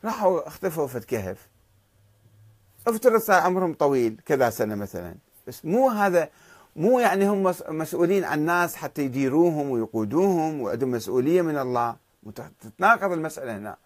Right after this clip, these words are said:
أنت تقولون هذا الإمام هو الله معينه حتى يقود الأمة الإسلامية، فما يجوز يغيب غيبة ينقطع فيها عن الناس.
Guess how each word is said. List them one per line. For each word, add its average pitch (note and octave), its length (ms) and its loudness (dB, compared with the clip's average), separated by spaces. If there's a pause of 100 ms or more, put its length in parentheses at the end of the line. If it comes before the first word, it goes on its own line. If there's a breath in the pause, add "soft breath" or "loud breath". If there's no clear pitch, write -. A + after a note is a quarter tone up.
(540 soft breath)
أنت - 160 -6
تقولون F3+ 300 2
هذا F#3 220 2
الإمام D#3+ 400 0
هو F3+ 280 4
الله F3+ 160 -2
معينه E3+ 340 -4
حتى D3+ 240 -6
يقود D#3 280 -2
الأمة D#3 240 -4
الإسلامية، B2+ 640 -4 (500 soft breath)
فما D#3 220 0
يجوز B3 360 0
يغيب A3 460 -2
غيبة F3+ 400 4
ينقطع F3+ 380 -2
فيها D#3+ 200 -2
عن B2+ 200 -2
الناس. A#2 520 -4